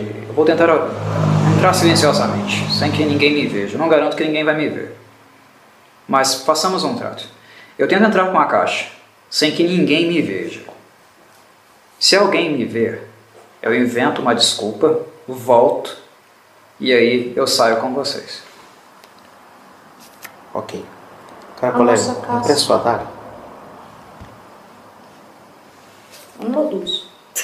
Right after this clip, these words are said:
Speaker 2: Não, uma só.
Speaker 1: Porque
Speaker 2: A
Speaker 1: eu vou
Speaker 2: caixa
Speaker 1: estar em
Speaker 2: já
Speaker 1: maus lençóis depois.
Speaker 2: Hã?
Speaker 1: Eu vou estar em maus lençóis depois.
Speaker 2: A caixa eu imagino que tenha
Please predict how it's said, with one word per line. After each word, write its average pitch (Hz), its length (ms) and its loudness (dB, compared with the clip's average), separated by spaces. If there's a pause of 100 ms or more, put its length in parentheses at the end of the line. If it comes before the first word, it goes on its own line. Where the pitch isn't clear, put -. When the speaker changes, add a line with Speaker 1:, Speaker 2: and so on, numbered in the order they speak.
(420)
Speaker 2:
Não, 214 100 -4
uma 139 160 -6
só. - 180 -8 (1160)
Speaker 1:
Porque - 180 -10
Speaker 2:
A - 40 2
Speaker 1:
eu - 40 -2
vou 135 80 -2
Speaker 2:
caixa 143 220 2
Speaker 1:
estar 147 100 2
em 147 40 4
Speaker 2:
já - 60 0
Speaker 1:
maus 160 200 0
lençóis 117 160 2
depois. - 420 -6
Speaker 2:
Hã? 160 180 2 (440)
Speaker 1:
Eu 107 80 -10
vou 113 100 -6
estar 117 300 -4
em 113 240 -6
maus 117 220 4
lençóis 127 300 2
depois. - 380 -6
Speaker 2:
A 117 60 2
caixa - 380 0
eu 131 40 -2
imagino 127 420 2
que - 100 -14
tenha 110 440 0